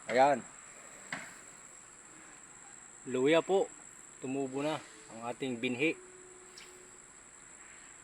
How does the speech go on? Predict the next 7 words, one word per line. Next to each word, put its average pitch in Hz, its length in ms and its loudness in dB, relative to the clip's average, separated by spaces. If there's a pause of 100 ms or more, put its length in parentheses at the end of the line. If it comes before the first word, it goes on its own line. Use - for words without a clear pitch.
Ilagay 120 400 0
na 135 80 0
natin 135 400 0
sa 135 160 2
ating, 139 320 -2
ah, 127 560 0 (4000)
pinag, 120 240 2